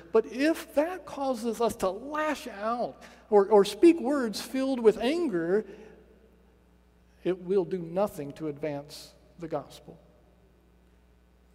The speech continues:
It does nothing to defend the hope that we have, but it can damage our opportunity to share God's grace.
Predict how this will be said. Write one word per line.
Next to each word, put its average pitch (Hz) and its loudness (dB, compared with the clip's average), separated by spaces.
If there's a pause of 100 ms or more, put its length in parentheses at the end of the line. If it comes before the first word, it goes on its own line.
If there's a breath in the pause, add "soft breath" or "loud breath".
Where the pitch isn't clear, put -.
(240 soft breath)
It 185 0
does 190 4
nothing 226 4
to 214 -6
defend 214 0
the 226 0
hope 240 2
that 202 0
we 190 2
have, 175 -2
but 196 2
it 220 -2
can 175 -10
damage 214 0
our 190 -2
opportunity 185 -6
to 160 -18
share 180 -4
God's 160 -8
grace. 147 -14